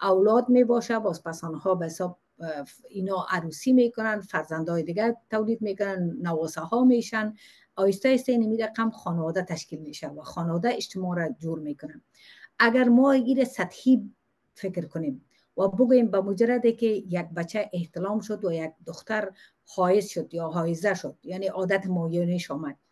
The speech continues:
دیگه اینمی ها واجد شرایط هستن، ما باید تصمیم بگیریم که اینا زودتر عروسی بکنن. یک حدیث یا مقوله بسیار معروف می‌گن که حضرت پیغمبر خدا گفته است: از سه چیز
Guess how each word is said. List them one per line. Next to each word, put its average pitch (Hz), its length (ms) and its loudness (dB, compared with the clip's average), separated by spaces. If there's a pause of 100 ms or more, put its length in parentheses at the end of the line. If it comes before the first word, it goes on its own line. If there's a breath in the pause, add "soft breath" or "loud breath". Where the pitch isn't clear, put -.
(560)
دیگه 196 200 8
اینمی 233 360 8
ها 254 160 6
واجد 226 400 4
شرایط 220 480 -2
هستن، 240 480 -4 (260 soft breath)
ما 202 100 0
باید 196 180 2
تصمیم 240 420 2
بگیریم 233 380 0
که - 160 -10
اینا 196 260 -2
زودتر 202 580 -4
عروسی 160 360 -8
بکنن. 147 440 -10
یک 214 160 -4 (100)
حدیث 226 380 -8
یا 202 120 0
مقوله 185 400 -4
بسیار 190 260 -6
معروف 190 360 -6
می‌گن 233 400 0
که 226 180 -6 (100)
حضرت 190 320 -10
پیغمبر 175 400 -6
خدا 214 260 -8
گفته 220 220 -10
است: 208 140 -10
از 175 140 -6
سه 220 160 -6
چیز 233 240 -12